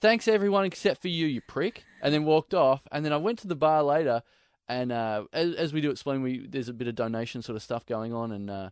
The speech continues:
I went past him with the bucket and went, um, "If you wanna chip in for the comedy, mate," and he goes,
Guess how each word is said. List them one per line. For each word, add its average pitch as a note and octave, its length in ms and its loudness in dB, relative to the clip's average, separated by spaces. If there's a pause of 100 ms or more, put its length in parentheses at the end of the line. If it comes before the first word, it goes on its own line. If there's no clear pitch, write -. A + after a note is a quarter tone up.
(280)
I A#2 80 -2
went C3 180 -2
past A#2+ 240 -4
him C3 80 -2
with A#2 60 -4
the G2+ 80 -8
bucket A2+ 400 -4
and A2 180 -10
went, G#2 180 -10 (440)
um, A2+ 220 0
"If - 80 -10
you E3+ 60 0
wanna E3 100 0
chip F3+ 180 -2
in F3 120 2
for E3 100 -4
the D#3+ 80 0
comedy, F3+ 280 0
mate," E3+ 260 0
and C#3 100 -6
he C3+ 40 -4
goes, C3 240 -4